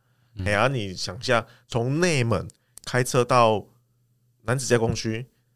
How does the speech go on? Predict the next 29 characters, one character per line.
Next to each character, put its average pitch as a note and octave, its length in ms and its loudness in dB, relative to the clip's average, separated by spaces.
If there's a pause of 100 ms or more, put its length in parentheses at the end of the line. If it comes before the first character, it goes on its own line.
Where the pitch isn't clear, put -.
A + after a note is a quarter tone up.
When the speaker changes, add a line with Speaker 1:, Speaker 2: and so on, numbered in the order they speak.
(200)
Speaker 2:
上 B2 300 -2
班， A2+ 260 0
至 D3 240 -4
少 F2+ 340 -6
要 B2 300 0
个 G#2+ 720 -2 (120)
一 A#2+ 100 -12
个 G#2+ 160 -6
小 G2 180 -8
时。 - 320 -16 (720)
Speaker 1:
对 G2 180 -2
啊， F2 160 -8
真 A2+ 100 -4
的 A2 120 -4
很 F#2+ 160 -8
远 F#2 180 -6
欸。 - 160 -16 (120)
Speaker 2:
哎 G2 100 -8
呀， G2 40 -6
超 A#2+ 160 -2
级 C3+ 140 -4
远 B2 160 0
的 F#2 120 0
啊。 F2 180 -4
Speaker 1:
嗯。 F#2 220 -20 (280)
Speaker 2:
对 C#3+ 100 2
啊， C#3+ 40 2
所 E3 160 0
以 C#3+ 220 -2